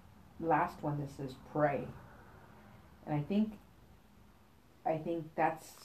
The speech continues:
when I do these things, I gotta, I, I usually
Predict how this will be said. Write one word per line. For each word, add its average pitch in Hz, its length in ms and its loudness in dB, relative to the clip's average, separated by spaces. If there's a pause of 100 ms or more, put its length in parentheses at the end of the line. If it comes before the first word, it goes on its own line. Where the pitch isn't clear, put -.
(180)
when 170 200 4
I 170 140 8
do 185 240 6
these 196 240 4 (100)
things, 151 320 2 (120)
I 151 120 2
gotta, 156 380 6 (360)
I, 165 240 6
I 160 120 8
usually 175 540 2